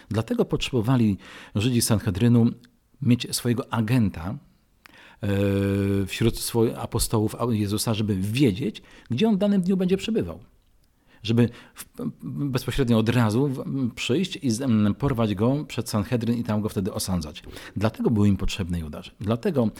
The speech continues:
e, chętnie mu zapłacili trzydzieści srebrników,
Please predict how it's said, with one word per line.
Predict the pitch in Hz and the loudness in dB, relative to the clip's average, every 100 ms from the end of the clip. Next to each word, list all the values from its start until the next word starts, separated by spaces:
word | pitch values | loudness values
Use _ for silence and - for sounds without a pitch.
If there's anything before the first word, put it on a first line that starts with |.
| - - - 107 | -18 -18 -8 0
e, | 101 101 101 98 98 98 98 104 | 4 4 4 4 4 4 4 2
chętnie | 110 127 117 110 | 2 2 4 2
mu | 107 | 4
zapłacili | 104 117 110 - 107 95 | 2 2 2 2 0 -2
trzydzieści | - 117 117 - 117 - | -4 0 0 0 -4 -6
srebrników, | 113 - 98 95 87 - 208 - - | -6 -4 0 2 0 -2 -8 -8 -20